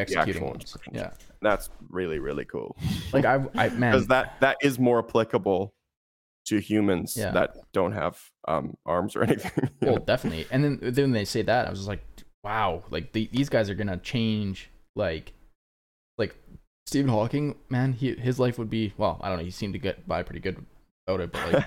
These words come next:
Speaker 1: <laughs>
Speaker 2: you know, damn, it's like, sucks that he died, you know, he doesn't get to experience this. Um, but, like, I would be interested to seeing, like, okay, like,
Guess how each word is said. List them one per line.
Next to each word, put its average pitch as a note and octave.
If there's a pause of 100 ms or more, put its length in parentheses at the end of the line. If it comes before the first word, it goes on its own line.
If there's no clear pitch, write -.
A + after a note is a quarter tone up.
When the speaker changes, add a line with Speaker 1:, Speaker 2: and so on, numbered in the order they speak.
(120)
Speaker 1:
<laughs> -
Speaker 2:
you C3
know, F#2
damn, F#2
it's -
like, -
sucks -
that D#2 (100)
he F#2+
died, D#2 (180)
you F2
know, E2
he F#2
doesn't F#2
get E2
to D2+
experience E2
this. E2+ (600)
Um, D#2+ (600)
but, -
like, A#2
I G#2
would F3+
be C#3
interested B2
to G#2+
seeing, A2
like, G2
okay, G2
like, F2+